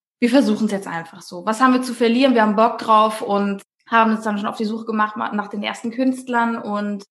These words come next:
sind dann zweitausendzwanzig im August dann, äh, officially dann, äh, gelauncht worden mit twenty-three Hours. Und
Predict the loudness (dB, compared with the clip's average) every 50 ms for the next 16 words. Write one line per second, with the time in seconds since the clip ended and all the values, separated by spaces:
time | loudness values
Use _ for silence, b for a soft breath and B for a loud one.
0 | _ _ -2 2 2 2 4 4 2 2 0 -2 0 2 2 2 2 2 0 0
1 | 0 -2 -6 -4 -4 -4 -4 -2 -4 -6 -6 -4 -2 0 0 0 2 2 2 2
2 | 2 0 -4 -6 -2 0 2 2 2 0 0 2 4 4 6 6 6 6 4 4
3 | 0 0 0 0 0 2 0 -2 0 0 0 2 2 2 2 4 2 2 4 4
4 | 2 0 0 0 -2 0 2 2 2 2 0 0 0 -4 -8 -4 -2 -2 0 0
5 | -2 -4 -6 -8 -14 -20 -20 _ _ -8 -6 -4 -4 -4 -4 -4 -4 -4 -2 0
6 | 0 2 2 2 0 0 -2 -6 -6 -6 -6 -6 -8 -12